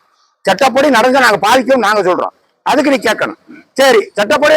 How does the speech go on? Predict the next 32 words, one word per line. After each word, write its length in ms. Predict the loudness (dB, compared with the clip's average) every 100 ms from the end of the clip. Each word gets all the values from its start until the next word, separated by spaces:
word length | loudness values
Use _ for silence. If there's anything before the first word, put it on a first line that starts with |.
| 2
நடக்குறீங்க, 320 | 2 0 2 2
நீங்க 120 | 2
நோட்டீஸ் 180 | 0 0
கொடுத்துருக்கோம் 400 | -2 -4 -2 -2
எங்களுக்கு, 280 | -2 -4 -4 -8 _ _ _ _ _ -6
நாங்க 120 | 0 2
அதை 80 | 2
வச்சு 160 | 0 0
கோர்ட்டுக்கு 240 | 0 0 -2
போயிருப்போம்ல. 340 | -2 -2 -2 -2 -4 _ _ -6 -2
எங்க, 120 | 2 2
எங்க 120 | 2 0
போராட்டம் 340 | 0 2 0 0
அதையும் 200 | 0 0
செய்ய 120 | -2 -2
மாட்டீங்க. 280 | -4 -8 -10 _ _ -4 0
ஆக 180 | 2 0
மொத்தத்துல 320 | -2 -2 0 -2 -4 -14 -6
வசதி 260 | -4 -2 0
படைச்சவனுக்கு, 460 | -2 -2 -4 -4 -8 -10 _ _ -4
தொழில் 280 | -2 -2 -2
பண்றவனுக்கு 460 | -4 -2 -4 -4 -8 -12 _ -4
அதிகாரி 320 | 0 2 2 2
கூட 80 | 0 0
கைச்சாவி 380 | -2 0 0 2
ஆயிட்டியே, 240 | 0 -2 -4
கை 80 | -4 -4
பொம்மை 200 | -4 0 0
ஆயிட்டியே. 280 | 0 -6 -18 _ _ -6
இங்க 140 | -2 0
வா-, 140 | 0 0
கிராமத்துல 380 | 0 0 0 0